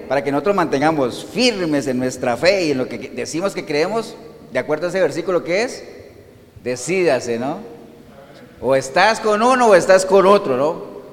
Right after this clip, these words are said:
Porque desafortunadamente hay gente que dice, "Es que yo estoy en el reino de Dios", pero todo lo que haces es característico de una persona que está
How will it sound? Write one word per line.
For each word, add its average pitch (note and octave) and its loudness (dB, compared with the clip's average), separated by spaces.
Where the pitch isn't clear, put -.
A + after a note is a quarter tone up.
Porque B2+ -6
desafortunadamente C#3+ 0
hay G3 0
gente G3 -4
que D#3+ -2
dice, D3+ -4
"Es - -18
que A#3+ -8
yo A3+ 0
estoy A3 0
en E3 -4
el D#3+ -2
reino G#3 0
de F#3 2
Dios", G3+ 0
pero C#3+ 0
todo G#3+ 6
lo G3+ 2
que F3 2
haces A3+ 4
es D3 -6
característico F3 0
de D#3 8
una F3 0
persona D#3 0
que C#3 -4
está F#3+ -2